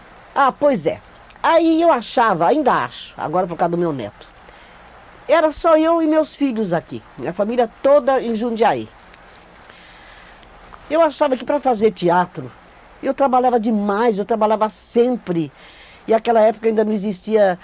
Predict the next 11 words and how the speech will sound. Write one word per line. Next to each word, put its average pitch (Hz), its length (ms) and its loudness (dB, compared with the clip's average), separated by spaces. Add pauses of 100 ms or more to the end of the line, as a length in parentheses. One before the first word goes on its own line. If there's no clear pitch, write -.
regulamentação, 202 1040 0
senhora, 160 580 -2 (180)
senhora 170 380 -2
advogada. 151 600 -2 (540)
Da, 156 320 0 (200)
então 185 300 0
a 240 40 2
gente 247 160 -4
trabalhava 311 580 0
muitas 214 520 -2
horas, 226 580 0